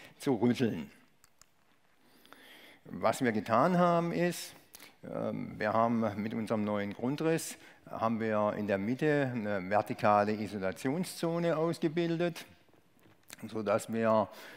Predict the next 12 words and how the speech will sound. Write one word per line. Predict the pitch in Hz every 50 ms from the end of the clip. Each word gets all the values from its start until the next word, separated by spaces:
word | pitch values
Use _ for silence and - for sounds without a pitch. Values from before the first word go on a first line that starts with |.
| - - -
äh, |
einfach | 98 101 98 101 101 98 98 95 92 - - 95 104 120 113 - - 110 104 - -
eine | 107 95 95 95 90 90
Lüftungsanlage | 104 127 123 - - 127 107 - 117 110 107 104 107 104 101 101 104
mit | 104 104 98 92
Wärmerückgewinnung, | 101 98 95 98 101 104 117 127 - 170 156 139 147 151 151 151 156 156 160 151 - - - - - - - _
äh, | - - 55 - - - - - -
realisieren | 120 131 131 135 139 139 123 - 147 151 156 156 143
konnten. | - 151 147 147 143 - - 156 156 156 143 - - - - - - - - -
Wir | 87 92 98 92
haben | 98 92 95 101 95 95
eine | 95 95 85 85